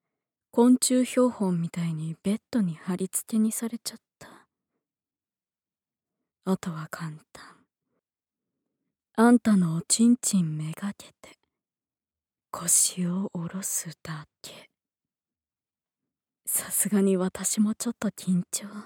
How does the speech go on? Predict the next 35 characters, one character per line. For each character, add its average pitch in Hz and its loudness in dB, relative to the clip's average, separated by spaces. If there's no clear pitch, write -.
し - -2
て 214 -4
き - -12
た 214 -8
か - -8
な。 151 -10
い 185 4
い？ 190 -10
入 180 0
れ 190 2
る 196 2
よ。 208 2
待 175 2
た 240 4
な 208 6
い 220 0
っ - -2
て。 - -10
あ 269 8
ん 285 8
た 240 4
の 202 6
意 208 6
志 - 4
は 185 4
関 214 6
係 254 6
な 262 8
い 269 12
ん 226 10
だ 196 2
か - -8
ら。 151 -8
ほ 190 0
ら、 156 -10